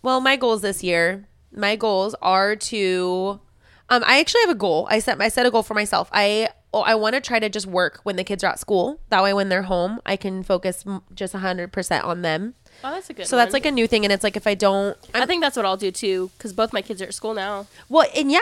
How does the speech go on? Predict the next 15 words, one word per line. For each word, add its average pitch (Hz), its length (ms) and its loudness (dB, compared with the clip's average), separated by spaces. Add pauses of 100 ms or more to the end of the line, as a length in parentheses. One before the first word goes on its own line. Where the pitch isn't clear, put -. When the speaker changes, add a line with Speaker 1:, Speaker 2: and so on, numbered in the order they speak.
(120)
Speaker 1:
and, 254 220 2
and 254 100 4
this 311 160 4
is 294 120 2
new 247 180 0
for 220 340 0
both. 226 380 0
Like, 233 220 0
y-, 240 240 -4
it's 262 120 4
new 294 120 -4
for 294 120 -6
you 240 140 -2
because 233 260 -4
Malachi's 214 720 0